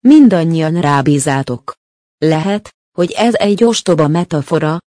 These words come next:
de mégis azt szeretném, ha emlékeznél rá. Fordítsd el a kulcsot és indítsd el a szándék motorját. Kezd el ezt az utazást,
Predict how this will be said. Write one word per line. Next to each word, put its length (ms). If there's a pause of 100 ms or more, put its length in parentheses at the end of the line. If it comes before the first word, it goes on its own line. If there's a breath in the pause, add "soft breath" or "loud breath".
(140)
de 240
mégis 460
azt 300
szeretném, 840 (280)
ha 120
emlékeznél 1000
rá. 380 (480)
Fordítsd 560
el 160
a 100
kulcsot 560
és 280
indítsd 540
el 180
a 80
szándék 640
motorját. 1040 (440)
Kezd 360
el 180
ezt 380
az 180
utazást, 680